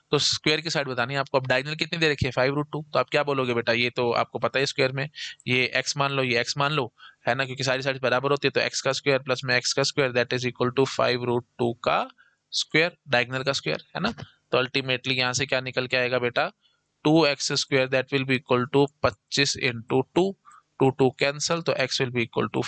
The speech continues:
five, so simple। एक्स की वैल्यू फ़ाइव आ गई, मतलब साइड फ़ाइव है, तो ये पाँच हुआ, तो ये भी पा-, ए, सॉरी, ये पूरा पाँच हो गया, है ना, क्योंकि साइड के बराबरी था, डायमीटर पाँच हो गया। तो रेडियस पूछा था, तो रेडियस कितना आ जाएगा, ढाई, है ना, टू पॉइंट फ़ाइव।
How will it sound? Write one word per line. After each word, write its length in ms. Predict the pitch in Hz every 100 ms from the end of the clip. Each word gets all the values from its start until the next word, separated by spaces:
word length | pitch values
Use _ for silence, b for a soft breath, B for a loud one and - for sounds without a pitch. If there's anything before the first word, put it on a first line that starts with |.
| -
five, 200 | 160 170
so 360 | - - 139 139
simple। 280 | 143 165 175 _ _ _ -
एक्स 160 | 135 -
की 100 | 143
वैल्यू 200 | 127 127
फ़ाइव 280 | 139 143 143
आ 20 |
गई, 80 | 139
मतलब 140 | 131
साइड 280 | - 127 127
फ़ाइव 280 | 139 151 156
है, 140 | - B B B - -
तो 60 |
ये 240 | 120 127 147
पाँच 340 | 147 151 -
हुआ, 160 | 170 190
तो 140 | 143
ये 200 | 123 123
भी 100 | 147
पा-, 320 | 151 139 -
ए, 180 | 139 -
सॉरी, 260 | - 139 113
ये 140 | 123 135
पूरा 300 | - 156 156
पाँच 320 | 147 147 151
हो 80 | 151
गया, 160 | 160 - _ -
है 60 | 123
ना, 160 | 156
क्योंकि 220 | 151 147 135
साइड 260 | 131 127
के 80 | 139
बराबरी 300 | 135 131 135
था, 100 | 139
डायमीटर 460 | 131 127 135 143 147
पाँच 320 | 143 139 147
हो 100 | 143
गया। 180 | 151 175 B B B -
तो 80 | -
रेडियस 340 | 123 131 156 -
पूछा 280 | 156 165
था, 200 | 160 175
तो 140 | 185 139
रेडियस 200 | 139 135
कितना 240 | 147 151
आ 40 | 143
जाएगा, 320 | 139 127 117
ढाई, 420 | 120 135 165 165 _ B B -
है 60 | 120
ना, 160 | 135 127
टू 100 | 139
पॉइंट 240 | 151 147
फ़ाइव। 240 | 151 151